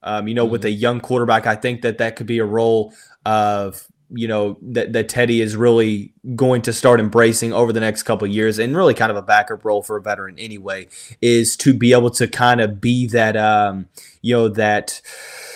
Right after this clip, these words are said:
Speaker 1: consistent figure when it comes to helping out young quarterbacks.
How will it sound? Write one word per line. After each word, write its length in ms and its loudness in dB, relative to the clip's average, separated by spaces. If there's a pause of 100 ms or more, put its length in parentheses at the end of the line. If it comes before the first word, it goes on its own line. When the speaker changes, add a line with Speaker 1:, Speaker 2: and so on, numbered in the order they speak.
(580)
Speaker 1:
consistent 760 2
figure 560 0
when 180 -8
it 80 -8
comes 340 -6
to 260 -4
helping 380 -4
out 160 -2
young 280 -4
quarterbacks. 760 -2